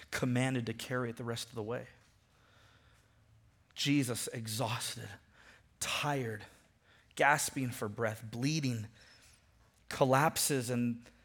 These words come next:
and they stretch out his arms as he's laying on the ground, and they feel for the depression in his wrist, and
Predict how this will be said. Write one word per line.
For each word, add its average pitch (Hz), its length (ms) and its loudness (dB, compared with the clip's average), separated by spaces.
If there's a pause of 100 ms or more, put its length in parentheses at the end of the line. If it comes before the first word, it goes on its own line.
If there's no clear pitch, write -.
(680)
and 127 100 -4
they 117 60 0
stretch - 560 4
out 143 140 8
his 131 160 2
arms 135 340 4
as 127 80 -2
he's 123 160 -2
laying 135 260 2
on 123 120 2
the 117 80 2
ground, 127 500 2
and 117 180 -2 (280)
they 131 80 4
feel 151 320 6
for 143 140 0
the 127 80 -2
depression 143 680 2
in 135 140 0
his 117 280 0
wrist, 135 400 0
and 123 200 -2